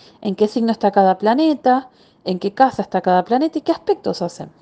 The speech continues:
¿Viste esas rayas rojas y azules? Bueno, esos son los aspectos, ¿sí? Por ejemplo, esas rayas que atraviesan de lado a lado son cuadraturas, ¿sí? Por ejemplo, entre el Sol y la Luna hay una cuadratura.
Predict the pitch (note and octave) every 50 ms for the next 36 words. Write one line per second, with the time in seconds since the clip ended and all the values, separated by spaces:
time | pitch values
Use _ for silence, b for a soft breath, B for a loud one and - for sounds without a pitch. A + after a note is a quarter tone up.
0 | _ B B B B B B _ - A3+ - C4 B3+ - G#3 - G3+ G3+ G3+ -
1 | G#3 F#3+ - - G#3+ A#3 A#3+ A3 A3 G#3 - - G3 F#3+ - - F#3 F3+ - -
2 | C#4+ D#4+ D4+ C4+ G3 F3+ E3+ E3+ F3 G#3 B3 B3 - A#3 G3+ F#3+ F#3+ - - -
3 | - - E3 - - - - - - - - F#3+ G#3+ B3 - B B B B B
4 | B B B B B B B - F#3+ F#3+ G3 - C4+ C#4 C#4 A#3 A#3 G3+ - A3+
5 | G#3 - A3 G3 G#3+ A3+ A3+ - A#3+ - - G#3+ G3 F#3+ - - F#3+ G3 A3 B3+
6 | D4 D4+ C4+ - - G#3+ F3+ F3 F3 F3 F3+ F#3+ G3 F#3+ F#3 F3+ G3 A3+ B3+ C4+
7 | C#4 C4+ A#3 G3+ F#3+ F#3 _ _ _ b b b b b b b b b b _
8 | _ - F#3 G3 G#3+ B3 - _ - A3 G#3 F#3 F3+ E3+ D#3+ E3 - G#3 F#3+ E3+
9 | D#3 - - - - F#3+ F#3 G3 G3+ F#3+ D#3 D#3 - F#3+ F3+ F3+ E3+ F#3+ G3+ G#3+
10 | - - - G#3 F#3 F#3 - G3+ - - G#3+ G3 F3+ - - G3 G3+ G#3+ A3 A#3+
11 | B3+ C4+ C#4 C4 C4 A#3 G#3 G3+ G3 G3 - F3+ F#3 F3 E3+ F3 - A#3 G#3+ E3+
12 | E3 D#3 D#3